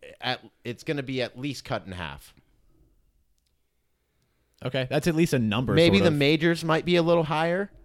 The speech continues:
Speaker 1: but the regular tour wins nowhere near fucking eighty-one.
Speaker 2: I will say he'll have less wins than he had,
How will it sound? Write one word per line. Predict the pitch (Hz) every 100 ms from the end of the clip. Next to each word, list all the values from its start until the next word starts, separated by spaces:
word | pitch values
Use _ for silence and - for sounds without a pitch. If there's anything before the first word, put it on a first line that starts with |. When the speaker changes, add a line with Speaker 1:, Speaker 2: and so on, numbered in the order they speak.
| -
Speaker 1:
but | 131 131 120
the | 113 82 98
regular | 135 156 170 156
tour | 165 170
wins | 175 180 160 120
nowhere | 123 131 147 156 147 135 135
near | 127 127 131 120 113
fucking | - 110 101 107
eighty-one. | 92 95 87 80 73 58 - _ _ _ - - - - _ _ - _ - -
Speaker 2:
I | 117
will | 185 214
say | - 175
he'll | 190 160
have | 156 143
less | 107 110 117 -
wins | 113 110 107
than | 101
he | 98
had, | 98